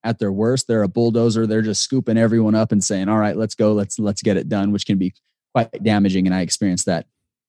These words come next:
quite often in my <laughs> life before I found the Enneagram, uh, because I just thought it's natural, right? We all think, "Hey, this is just how I operate." And, uh, that couldn't be further from the truth. We all have the ability to grow, even in our natural tendencies. And then the type nine, finally, the peacemaker.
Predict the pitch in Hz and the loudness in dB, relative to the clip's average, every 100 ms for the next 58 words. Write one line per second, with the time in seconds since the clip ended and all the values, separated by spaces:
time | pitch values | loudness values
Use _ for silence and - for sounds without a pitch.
0 | _ _ _ _ _ 139 127 107 95 104 | _ _ _ _ _ 0 2 2 0 -2
1 | 98 95 95 101 101 - 120 120 104 - | -2 -2 -2 -2 -2 -2 -2 0 0 -2
2 | 107 95 107 104 98 101 92 92 95 - | -2 -2 0 0 -2 -4 -6 -6 -10 -18
3 | - _ - 113 131 151 202 185 185 175 | -20 _ -6 -2 0 2 2 4 2 0
4 | 180 180 - 143 196 220 - 104 101 110 | 0 0 -2 -2 -2 -2 -2 0 0 0
5 | 135 131 139 151 127 160 127 - 117 127 | 0 0 0 -2 0 0 0 -2 -2 -2
6 | 131 117 98 113 - 92 87 85 - 101 | 0 2 0 0 0 0 0 -2 -2 0
7 | 98 98 87 110 - - 113 98 104 95 | 0 0 0 -2 -2 0 0 2 0 0
8 | 104 98 92 98 92 - 95 - 98 95 | 0 0 0 -2 -2 -2 -4 -2 0 0
9 | 98 92 90 95 95 92 95 87 92 92 | 0 0 0 0 0 0 -2 -4 -2 -2
10 | 85 117 107 101 92 90 - _ - 101 | 0 0 2 2 0 -2 -6 _ -8 -6
11 | 98 90 - 101 98 92 92 - - _ | -4 -6 -4 -2 -2 -2 -6 -10 -16 _
12 | _ - 131 135 131 160 151 131 131 123 | _ 0 4 4 2 0 0 0 0 0
13 | 120 120 117 107 101 - - 120 - 95 | 0 0 0 0 -4 -6 -2 -2 -2 -4
14 | 90 92 85 | -4 -6 -8